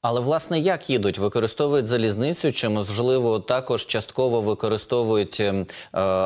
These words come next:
Азовське море для того, щоб, е, з морським сполученням доставляти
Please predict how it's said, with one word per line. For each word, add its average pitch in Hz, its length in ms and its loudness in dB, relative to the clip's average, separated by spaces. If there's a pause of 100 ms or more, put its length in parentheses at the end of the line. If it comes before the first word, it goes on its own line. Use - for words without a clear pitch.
Азовське 104 640 0
море 127 420 0
для 101 200 0
того, 104 320 -2
щоб, 98 360 -2
е, 95 360 2
з 92 80 -6
морським 104 420 -2
сполученням 107 640 -2
доставляти 98 720 -2